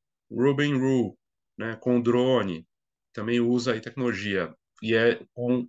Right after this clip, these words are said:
light painting. Unseen, by Emanuele Ferra-, Fe-, eh, Ferrari. Fifth, by Lauren Bednar.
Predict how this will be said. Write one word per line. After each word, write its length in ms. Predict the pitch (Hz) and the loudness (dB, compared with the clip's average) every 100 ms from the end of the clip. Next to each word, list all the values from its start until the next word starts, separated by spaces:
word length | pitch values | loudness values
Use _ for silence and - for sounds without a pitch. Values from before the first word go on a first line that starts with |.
| - | -6
light 280 | 120 123 120 | 0 0 0
painting. 480 | 131 113 - 82 - _ _ _ _ _ - | 0 -2 -4 -12 -14 _ _ _ _ _ -2
Unseen, 600 | 165 165 - 165 170 110 | 0 2 0 0 0 2
by 220 | 110 113 | 0 0
Emanuele 520 | 131 131 120 123 131 | 0 0 0 -2 -4
Ferra-, 380 | - 127 120 - - | -2 -2 -2 -4 -8
Fe-, 180 | 120 107 | -6 -4
eh, 260 | 110 101 92 | -2 -4 -2
Ferrari. 640 | 120 117 117 101 90 78 _ _ _ _ _ - | -4 0 0 0 -2 -8 _ _ _ _ _ -8
Fifth, 500 | - 175 170 - - | 0 0 0 -16 -16
by 260 | 110 120 117 | -4 -2 2
Lauren 360 | 120 135 139 | 2 2 2
Bednar. 540 | 123 127 98 101 87 | 0 0 -2 -6 -8